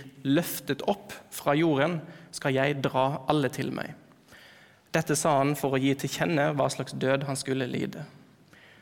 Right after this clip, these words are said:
Noen i mengden sa da, "Vi har hørt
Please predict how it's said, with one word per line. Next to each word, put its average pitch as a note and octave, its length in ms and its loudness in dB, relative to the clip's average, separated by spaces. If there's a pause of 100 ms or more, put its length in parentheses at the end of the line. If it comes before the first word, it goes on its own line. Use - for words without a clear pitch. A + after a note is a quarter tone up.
(160)
Noen E3 300 4
i - 20 4
mengden D#3 380 4
sa D3+ 260 4
da, C3 280 2 (200)
"Vi D3 320 2
har F3 160 4
hørt - 460 -4